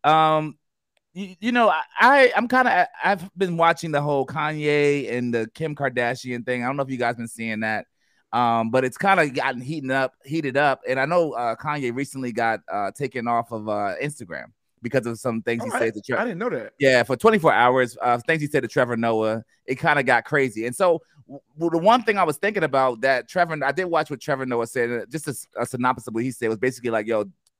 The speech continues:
Speaker 1: Kanye's dope, but at the end of the day, I don't wanna be that person that's sitting there watching this train wreck happen and, like, not speak out against it," basically.
Speaker 2: Yeah, yeah, yeah.
Speaker 1: And, and all the things that are happening within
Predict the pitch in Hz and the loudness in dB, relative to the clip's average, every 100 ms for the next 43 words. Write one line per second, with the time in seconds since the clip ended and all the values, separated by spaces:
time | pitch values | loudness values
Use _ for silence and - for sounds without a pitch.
0 | _ - 185 208 208 151 127 127 - _ | _ -4 -2 0 -2 -2 2 2 0 _
1 | _ _ 131 127 131 156 143 127 131 131 | _ _ -2 -2 -2 -2 0 4 4 4
2 | 127 - 143 151 151 139 135 123 - 135 | 0 0 2 2 0 -2 0 -2 -2 -4
3 | 131 131 117 - 147 135 131 123 113 117 | -4 -6 -6 -6 -6 -4 -4 -2 2 0
4 | 131 127 123 - 135 123 120 117 127 120 | 0 -4 -10 -8 -6 -2 -2 -2 0 -2
5 | - 147 123 110 120 113 107 107 117 117 | 0 -2 -4 -6 -4 -2 -2 -4 0 0
6 | 101 - - 135 110 113 101 98 107 - | -2 -8 -6 -6 -2 -2 -2 -6 -10 -12
7 | 87 - 90 160 165 151 143 143 127 113 | -14 -12 -12 -8 -6 -4 -4 -6 -8 -8
8 | 123 120 120 113 123 123 123 147 135 139 | -2 -2 -2 -2 -2 0 4 4 4 0
9 | 127 120 113 127 120 117 113 117 - 117 | 0 0 2 2 2 0 -2 -4 -2 -4
10 | 110 104 | -2 -6